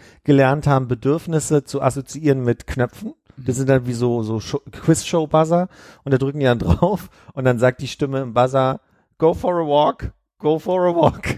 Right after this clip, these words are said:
Speaker 1: <laughs> go for a walk", weil der Hund die ganze Zeit auf selbe drückt. Da könnte man ja jetzt quasi dieses Oktagon assozi-, also könnte man jetzt für
Speaker 2: Mhm.
Speaker 1: den Hund, dass er sagt, "Ach, heute ist mir mal nach Lamm, ne?
Speaker 2: Mhm.
Speaker 1: Oder heute ist mir mal nach Lachs", so.
Speaker 2: Mhm.
Speaker 1: Und dann könnte der Hund so ein bisschen bestellen.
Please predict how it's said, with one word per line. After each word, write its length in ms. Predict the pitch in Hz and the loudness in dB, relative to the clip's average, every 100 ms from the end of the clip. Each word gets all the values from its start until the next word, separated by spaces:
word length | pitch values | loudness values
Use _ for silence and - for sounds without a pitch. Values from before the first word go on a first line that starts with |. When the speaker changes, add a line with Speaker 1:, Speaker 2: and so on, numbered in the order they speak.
| 240 | -2
Speaker 1:
<laughs> 0 | |
go 240 | - 214 | 4 4
for 240 | - 196 175 | 4 2 4
a 160 | 208 175 | 4 6
walk", 220 | 165 170 | 2 4
weil 100 | 160 | 2
der 160 | 143 139 | 4 4
Hund 240 | 180 - - - 135 | 2 -4 -20 -12 -2
die 60 | |
ganze 280 | 139 135 117 | 0 0 0
Zeit 160 | 123 127 | -2 -2
auf 140 | 107 | -2
selbe 280 | 104 113 104 | 2 2 0
drückt. 300 | 101 104 - - - | -6 -8 -10 -20 -6
Da 120 | - | -2
könnte 300 | - 120 147 | 2 0 0
man 200 | 165 147 | 0 0
ja 80 | 135 | 2
jetzt 240 | 123 123 - | 2 0 2
quasi 320 | 120 120 117 | 2 2 -2
dieses 240 | 110 107 - | -2 -2 -4
Oktagon 520 | - 135 123 127 139 | -2 0 0 -2 -2
assozi-, 460 | 117 - 110 120 - | -6 -6 -12 -10 -4
also 180 | 101 | -4
könnte 240 | - 107 110 | -4 -10 -6
man 120 | 107 | -4
jetzt 140 | 98 | -4
für 60 | 123 | -6
Speaker 2:
Mhm. 60 | 120 | -6
Speaker 1:
den 100 | 90 | -4
Hund, 220 | 131 156 | -4 -2
dass 80 | 127 | 0
er 80 | |
sagt, 260 | 113 117 - - - - - | 4 2 2 -10 -20 -18 -8
"Ach, 120 | 82 | -2
heute 260 | 90 87 120 | 0 2 0
ist 160 | - | -4
mir 120 | 123 110 | -4 0
mal 360 | 107 101 101 | 2 4 4
nach 180 | 95 87 | 2 2
Lamm, 300 | 92 87 120 _ _ _ - | 2 0 -2 _ _ _ -4
ne? 240 | 117 151 - - | 0 0 -2 -14
Speaker 2:
Mhm. 240 | 120 113 110 | -12 -10 -8
Speaker 1:
Oder 260 | 117 107 95 | 0 2 4
heute 220 | 98 107 | 2 0
ist 80 | 98 | -2
mir 120 | 101 | -2
mal 140 | 95 95 | 0 0
nach 200 | 85 95 | 0 0
Lachs", 420 | 95 - - - - | 0 -2 -10 -12 -8
so. 240 | 135 151 | -4 -4
Speaker 2:
Mhm. 80 | 117 - - _ _ _ | -4 -16 -20 _ _ _
Speaker 1:
Und 80 | 120 | -4
dann 100 | 104 | -2
könnte 180 | 117 110 | -2 0
der 140 | 110 | 2
Hund 140 | 120 131 | 0 -4
so 80 | |
ein 40 | 127 | -6
bisschen 200 | 131 135 | -4 -6
bestellen. 400 | 135 - 117 | -4 -2 -2